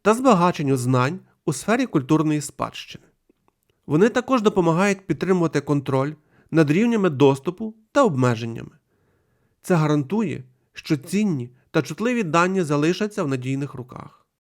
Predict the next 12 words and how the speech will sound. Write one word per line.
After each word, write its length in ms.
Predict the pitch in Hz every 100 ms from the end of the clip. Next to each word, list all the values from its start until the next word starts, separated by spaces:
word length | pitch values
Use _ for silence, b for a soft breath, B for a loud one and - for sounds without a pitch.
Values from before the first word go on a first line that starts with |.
| _ _ _ _
Важливо 400 | 131 147 175 262
пам'ятати, 720 | 254 233 226 226 139 127 143 135 _ _ _
що 180 | - 170
якісно 540 | 160 170 160 - 147
введені 440 | 127 151 139 135 131
метадані 680 | 127 127 120 123 127 170 - _ _ _ _
допомагають 640 | 175 220 254 220 208 160
зберегти 420 | 131 139 131 139
цифрові 380 | 127 - 139 131
дані 360 | 123 147 196 233
для 160 | 190
майбутнього. 680 | 160 156 120 117 120 113 117